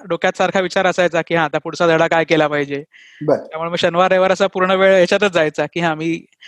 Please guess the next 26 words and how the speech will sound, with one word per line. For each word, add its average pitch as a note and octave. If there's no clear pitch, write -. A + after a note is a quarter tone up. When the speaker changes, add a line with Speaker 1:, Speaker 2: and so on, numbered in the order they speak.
Speaker 1:
लॅपटॉपला E3+
परत E3+
चिकटून E3+
बसलोय E3
आणि D#3+
मग D#3+
पुढचा E3
धडा D#3
लिहितोय." D3+
Speaker 2:
हम्म. D3
Speaker 1:
किंवा C#3+
नंतर D#3+
जेव्हा, E3
अ, E3
हे D#3+
ट्युटोरियल्सचे D#3+
लेसन्स D#3+
पूर्ण F3
झाले E3
Speaker 2:
हम्म. -
Speaker 1:
आणि D3
त्यानंतर -
मी F#3+
ते, G#3+
अ, F#3+
YouTube G3